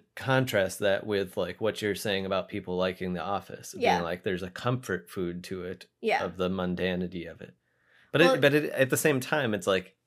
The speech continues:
Speaker 1: yeah, there is, but, like, I don't know. It's not necessarily good to
Speaker 2: Well, I
Speaker 1: have
Speaker 2: think part of a different, well, maybe a difference of, like,
Speaker 1: I mean,
Speaker 2: is,
Speaker 1: it is a
Speaker 2: is
Speaker 1: comedy.
Speaker 2: thinking about, well, no, ju-, I'm just thinking about, like, different industries in general, is that, like,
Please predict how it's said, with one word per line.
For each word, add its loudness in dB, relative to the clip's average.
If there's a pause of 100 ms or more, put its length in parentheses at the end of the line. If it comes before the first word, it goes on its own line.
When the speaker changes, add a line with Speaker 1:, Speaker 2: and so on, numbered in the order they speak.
(220)
Speaker 1:
yeah, 4 (240)
there 8
is, 10
but, 0
like, 2
I 2
don't 2
know. -8 (120)
It's -6
not 6
necessarily 2
good 2
to -6
Speaker 2:
Well, 4
I 6
Speaker 1:
have 0
Speaker 2:
think 0 (240)
part 2
of 2
a 0
different, -4
well, -4
maybe 2
a -2
difference -4
of, -4
like, -2 (380)
Speaker 1:
I -18
mean, 10
Speaker 2:
is, 4
Speaker 1:
it 2
is 8
a 4
Speaker 2:
is -2
Speaker 1:
comedy. 6
Speaker 2:
thinking 4
about, 4
well, 2
no, 6
ju-, 0
I'm 2
just -6
thinking 2
about, 8
like, 0
different 0
industries -4
in -6
general, 0
is -4
that, 6
like, 4